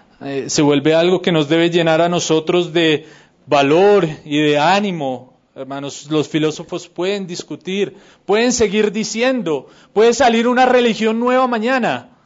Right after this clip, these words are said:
pero nosotros estamos seguros en lo que Dios ha revelado, en la verdad de Dios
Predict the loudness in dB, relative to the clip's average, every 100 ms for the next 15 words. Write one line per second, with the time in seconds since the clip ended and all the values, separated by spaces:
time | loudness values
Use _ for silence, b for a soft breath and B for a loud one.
0 | b b _ -6 -4 -2 -2 -2 -2 -4
1 | -4 -4 -4 -4 -6 -4 -2 -2 -4 -8
2 | -14 -10 -8 -6 -6 -6 -6 -8 -8 -6
3 | -6 -8 -14 _ b b b b b _
4 | -2 2 2 0 2 2 2 0 -2 -2
5 | -4 -6 -12